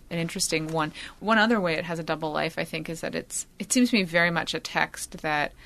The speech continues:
is influenced by the author's fact that he's in A A and in N A. Like, there's just so much in the book that is infused with the philosophies of those specific programs.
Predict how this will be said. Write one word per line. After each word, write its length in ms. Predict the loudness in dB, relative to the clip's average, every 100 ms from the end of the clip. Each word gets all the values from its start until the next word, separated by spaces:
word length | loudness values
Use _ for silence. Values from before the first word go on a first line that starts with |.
| -20 -20 -12 -4
is 140 | -2
influenced 560 | -2 -2 -4 -4 -4 -2
by 140 | 0
the 140 | 2
author's 680 | 2 0 -6 -6 -6 -8 -10 -16 -20 -6
fact 260 | -2 -2
that 100 | -4 -8
he's 160 | -6
in 240 | -4 -6 -4
A 40 | -6 -4
A 300 | -4 -4 -4
and 140 | -6 -6
in 180 | -8 -8
N 180 | -8 -6
A. 160 | -6 0
Like, 200 | -2 2
there's 200 | 0 2
just 180 | -2 0
so 260 | 0 0
much 240 | -2 -4 -6
in 60 |
the 80 | -8
book 280 | -6 -6 -4
that 160 | -6 -4
is 140 | -8
infused 680 | -8 -12 -8 -4 -2 -4 -6
with 120 | -12
the 60 | -12
philosophies 880 | -6 0 0 0 -12 -10 -8 -6
of 160 | -8 -6
those 420 | -4 -4 -4 -8 -10 -20 -20 -12
specific 680 | -12 -6 -4 -4 -6 -8 -10
programs. 1000 | -20 -8 -4 -4 -4 -6 -8 -10 -10